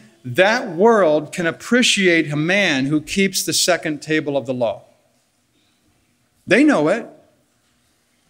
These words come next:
They may disagree with us on the Lord Jesus Christ, but they can respect an honest man.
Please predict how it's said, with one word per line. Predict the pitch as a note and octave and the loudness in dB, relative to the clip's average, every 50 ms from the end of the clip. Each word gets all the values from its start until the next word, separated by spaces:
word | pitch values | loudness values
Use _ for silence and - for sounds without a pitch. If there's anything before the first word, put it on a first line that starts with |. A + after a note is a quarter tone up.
| _ _ - | _ _ 0
They | C3+ F3 G#3+ C4 | 2 4 6 6
may | D4+ D4 C#4+ | 6 6 6
disagree | A#3 C4+ C#4 - - C4 G3+ G#3 C4 D4 | 4 4 4 4 2 2 2 2 2 2
with | C4+ A3+ G3 - D#3 | 4 2 2 2 4
us | D#3+ E3 F3+ F3 - - | 4 4 4 2 0 -2
on | - F3+ F#3 | 0 0 2
the | F3+ E3+ | 2 2
Lord | E3+ F#3+ G3 F#3+ F3+ - | 4 2 2 2 0 0
Jesus | F#3 G3 F#3+ D3+ - E3 - - | 0 0 0 0 0 0 0 -2
Christ, | - - - B3+ B3 G3+ D#3+ D3 C3+ - - | -2 -2 -2 0 0 2 0 0 -2 -4 -2
but | - E3 C3+ | -2 -2 0
they | - G#3 A#3+ | 2 0 2
can | A#3 B3+ A3+ G#3 | 2 2 2 2
respect | F#3 E3+ - - - B3 C4 B3+ G#3 - | 2 0 -2 -2 -2 -2 -4 -2 -2 -2
an | D#3+ D#3 | -2 -2
honest | E3+ F#3 F#3 E3+ D#3 - - | -2 -2 -2 0 0 -2 -2
man. | F#3+ G#3 G#3 F3 C3 G#2 G2 G2 | -4 -6 -4 -4 -6 -6 -8 -12